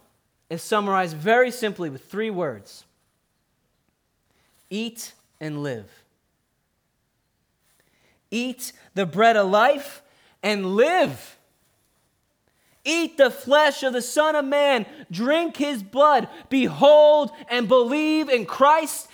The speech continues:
and you will live. That's what point one is. Now, point two is a lot shorter, but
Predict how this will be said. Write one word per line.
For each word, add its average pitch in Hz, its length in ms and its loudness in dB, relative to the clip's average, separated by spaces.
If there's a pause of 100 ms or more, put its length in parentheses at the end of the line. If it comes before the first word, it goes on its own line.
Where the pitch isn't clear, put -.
(160)
and 226 240 -2
you 311 400 0 (160)
will 220 460 0
live. 220 720 0 (200)
That's 262 440 2 (120)
what 208 180 -6
point 202 300 -2
one 170 200 -4
is. 104 360 -16 (1700)
Now, 175 100 -2
point 240 380 -4
two 165 440 -6 (1600)
is 139 60 -20
a 135 40 -16
lot 170 180 -8
shorter, 131 440 -12 (3250)
but - 400 -10